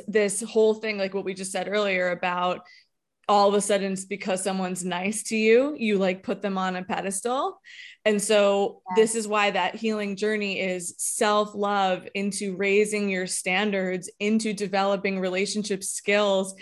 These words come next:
Speaker 1: and self-trust. And then most of all, your capacity to be vulnerable. And when you love yourself, you're not full of shame about being in an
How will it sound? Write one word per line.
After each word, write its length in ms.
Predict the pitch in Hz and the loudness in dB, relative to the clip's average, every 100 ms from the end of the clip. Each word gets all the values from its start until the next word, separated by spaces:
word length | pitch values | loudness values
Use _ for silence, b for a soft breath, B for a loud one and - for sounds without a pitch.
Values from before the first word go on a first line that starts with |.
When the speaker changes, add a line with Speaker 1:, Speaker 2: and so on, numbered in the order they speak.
| B B | B B
Speaker 1:
and 180 | 233 214 | -2 0
self-trust. 840 | - 208 190 - - 208 202 208 - | 0 -2 -2 -4 -2 0 0 -4 -4
And 100 | 214 | -4
then 180 | 196 196 | -2 -2
most 300 | 202 220 220 | 0 0 0
of 100 | 196 | -2
all, 140 | 185 | 0
your 140 | 185 | -2
capacity 640 | 190 196 202 196 220 190 202 | -4 -6 -4 -4 -6 -6 -8
to 120 | 196 | -8
be 400 | 185 190 190 185 190 B _ | -10 -6 -4 -4 -10 B _
vulnerable. 880 | 190 180 254 285 196 214 - - 226 B B B B | -6 0 0 0 -4 -8 -8 -8 -10 B B B B
And 240 | 214 214 202 | 0 0 0
when 260 | 220 285 | 0 0
you 160 | 311 269 | 0 -2
love 280 | 220 233 254 | 0 0 0
yourself, 420 | 247 240 202 196 | -2 0 -2 -2
you're 100 | 202 | -4
not 300 | 214 233 - | -2 -2 -4
full 140 | 277 | -4
of 100 | 285 | -4
shame 380 | 240 - 208 302 | -4 -4 -4 -4
about 340 | 285 202 180 185 | -4 -4 -4 -4
being 240 | 190 185 | -6 -6
in 120 | 180 | -6
an 200 | 175 175 | -8 -10